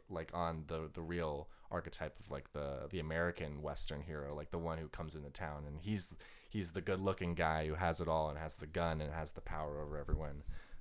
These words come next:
Um, and, like, I don't know, maybe there's almost, like, he's, I don't know if he's, like, trying to comment on, like,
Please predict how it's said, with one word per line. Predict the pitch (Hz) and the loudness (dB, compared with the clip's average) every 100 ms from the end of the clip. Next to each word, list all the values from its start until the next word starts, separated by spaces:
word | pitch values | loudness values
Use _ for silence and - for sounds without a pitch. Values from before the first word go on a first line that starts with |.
| - | 0
Um, | 95 80 71 - - - - - - - - - - | 2 2 -2 -10 -16 -20 -20 -18 -16 -12 -10 -6 0
and, | 107 | 4
like, | 101 | 6
I | 98 | 8
don't | 113 | 10
know, | 110 | 10
maybe | 101 107 | 10 10
there's | 110 101 | 8 8
almost, | 101 95 | 6 6
like, | 87 78 | 2 2
he's, | - 92 82 - - - - - | -2 -4 -4 -6 -10 -18 -20 -4
I | |
don't | 98 | 2
know | 101 | 4
if | 98 | 2
he's, | 92 | 0
like, | 87 76 | -2 -2
trying | - 85 92 | 2 4 4
to | |
comment | 90 87 80 78 | 0 0 0 0
on, | 69 78 | -2 -2
like, | 71 71 - | -2 -6 -8